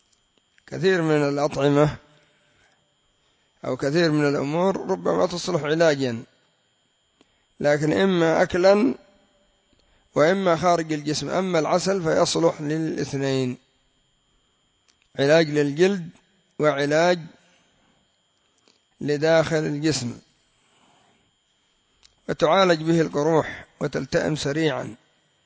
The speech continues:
ويعالج به من الأمراض المستعصية،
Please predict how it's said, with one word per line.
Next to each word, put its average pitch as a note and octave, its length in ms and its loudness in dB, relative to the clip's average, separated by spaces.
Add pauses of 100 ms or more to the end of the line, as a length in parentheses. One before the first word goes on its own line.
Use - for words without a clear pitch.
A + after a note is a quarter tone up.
(1500)
ويعالج D3 520 2
به D#3 280 -2
من C#3+ 180 -4
الأمراض C#3 800 -2 (500)
المستعصية، E3 840 -6